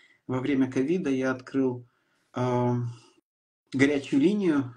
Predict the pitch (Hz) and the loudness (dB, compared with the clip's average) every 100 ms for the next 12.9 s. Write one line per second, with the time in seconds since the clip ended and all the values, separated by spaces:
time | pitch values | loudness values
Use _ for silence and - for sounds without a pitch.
0 | - 135 123 139 139 151 135 131 131 135 | -4 -2 2 4 4 2 0 0 0 -2
1 | 135 139 185 185 151 131 127 135 131 127 | -2 0 0 -2 -4 -6 -4 0 0 -4
2 | 120 - 120 147 139 117 143 135 120 127 | -10 -10 -8 -6 -6 -6 -2 -4 -4 -8
3 | 123 - - - 123 - - - 127 - | -10 -8 -10 -8 -6 -4 -4 -6 -12 -16
4 | - - 113 - 139 135 131 - - 131 | -20 -20 -18 -4 -2 -2 -4 -14 -6 -2
5 | 127 131 170 139 120 123 120 - - 120 | 0 0 0 -2 -2 -6 -8 -14 -6 -4
6 | 127 117 - 120 _ _ _ _ 113 120 | -4 -8 -12 -14 _ _ _ _ -8 -2
7 | 135 - 127 127 131 123 139 135 123 - | 0 0 0 0 0 0 -2 -4 -12 -18
8 | - 143 - 123 127 120 117 - 120 120 | -14 -10 -6 -4 -2 -2 -4 -6 -6 -6
9 | 117 113 113 120 - _ _ _ - 117 | -6 -4 -6 -10 -14 _ _ _ -6 -2
10 | 117 113 110 120 123 120 120 120 - - | -2 -2 -2 2 4 4 0 -6 -10 -6
11 | 120 - 147 202 190 _ _ - _ _ | -6 -4 -2 -4 -8 _ _ -20 _ _
12 | _ _ 131 127 127 123 123 123 | _ _ 0 2 4 4 2 2